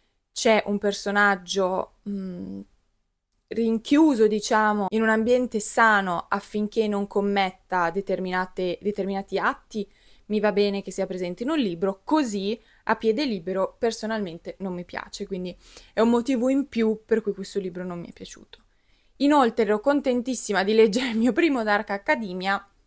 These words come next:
e non ci siamo. Infatti, eh, se avete visto il video scorso, mi è stato regalato Babel e io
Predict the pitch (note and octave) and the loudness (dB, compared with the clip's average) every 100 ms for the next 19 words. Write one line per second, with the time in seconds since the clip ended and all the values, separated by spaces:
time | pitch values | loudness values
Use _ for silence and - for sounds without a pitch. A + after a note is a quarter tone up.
0 | _ _ _ _ _ _ _ _ _ _ | _ _ _ _ _ _ _ _ _ _
1 | _ - - _ _ _ _ _ _ _ | _ -20 -20 _ _ _ _ _ _ _
2 | - B3 G#3 A#3 G#3+ G3 G3+ - A3 F3 | 4 6 8 6 4 0 -4 -2 2 4
3 | - F3 - B3 B3+ A#3 B3 G#3 - - | 2 -2 -4 -4 -4 2 2 2 -2 -10
4 | G#3 F#3 - G#3 G3+ G3 - G#3 G#3+ A3 | -4 -2 0 0 0 0 2 2 4 2
5 | A3+ A3+ G#3 G3+ G#3 - B3+ A3+ G#3 - | 4 2 0 -2 -2 0 4 4 4 0
6 | G3+ G3+ A3+ B3+ B3+ G#3 G3+ G#3+ G#3 G3+ | 0 0 0 -2 0 -2 0 -2 -2 0
7 | G3 G#3+ F#3+ G#3+ A#3 C#4 - G#3+ G#3 G3+ | 4 4 6 6 4 2 2 4 6 4
8 | - | 2